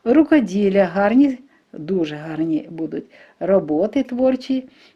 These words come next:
саме коли вісімнадцятого, дев'ятнадцятого в Леві. Лев — це творчий знак. Тісто. Треба трохи більше рідини.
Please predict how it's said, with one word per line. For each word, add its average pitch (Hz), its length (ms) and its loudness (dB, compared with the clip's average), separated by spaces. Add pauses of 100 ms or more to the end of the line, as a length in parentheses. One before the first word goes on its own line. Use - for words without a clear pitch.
саме 214 380 -2
коли 180 260 -2
вісімнадцятого, 165 680 -6
дев'ятнадцятого 165 540 -6
в 156 80 -6
Леві. 165 320 -2
Лев — 202 340 -2
це 190 140 -10
творчий 151 640 -12
знак. 78 380 -14 (540)
Тісто. 220 520 2 (300)
Треба 247 320 2
трохи 196 320 -6
більше 185 340 -6
рідини. 160 500 -2